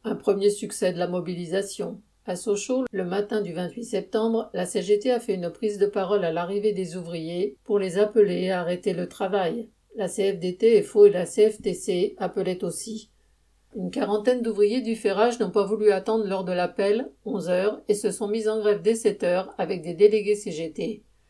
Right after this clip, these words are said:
Dans des équipes, des ouvriers se comptaient et disaient qu'ils en seraient,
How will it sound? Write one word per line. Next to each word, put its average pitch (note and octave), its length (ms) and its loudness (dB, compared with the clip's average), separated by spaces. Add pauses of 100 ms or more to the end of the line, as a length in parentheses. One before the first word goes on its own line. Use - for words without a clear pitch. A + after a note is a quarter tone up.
Dans F#3 140 -4
des F3 240 -2
équipes, A3 360 0
des E3+ 220 -6
ouvriers G#3 320 2
se A3 160 -2
comptaient F#3+ 640 0
et G3+ 100 0
disaient F#3+ 380 -2
qu'ils G3 200 -4
en G3 80 -4
seraient, F#3+ 540 -4